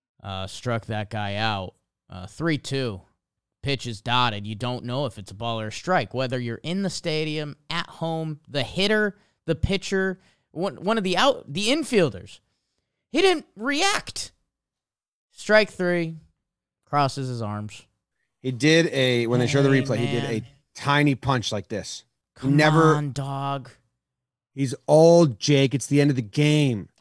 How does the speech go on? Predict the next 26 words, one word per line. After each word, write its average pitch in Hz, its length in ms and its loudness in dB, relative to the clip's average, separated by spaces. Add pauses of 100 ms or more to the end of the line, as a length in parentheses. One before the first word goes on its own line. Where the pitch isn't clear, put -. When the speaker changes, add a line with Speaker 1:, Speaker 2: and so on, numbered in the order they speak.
Speaker 1:
I 104 160 -14
didn't 226 240 -18
call 85 240 -20
him 85 120 -20
old. 117 300 -14
Speaker 2:
Literally 196 460 8
gets 143 580 0
discounts 117 760 0
places - 640 -4
Speaker 1:
I 101 60 -8
didn't 196 180 -6
call 123 100 -4
Speaker 2:
because 113 220 -2
Speaker 1:
him 107 40 -4
Speaker 2:
he's 120 140 2
lived 120 240 4
so 98 220 0
long. 71 320 -10 (760)
And 110 160 -4
you 120 120 4
want 131 180 6
him 131 160 4
to 117 60 0
do 123 120 2 (140)
extra 113 340 -4
movement? 123 520 2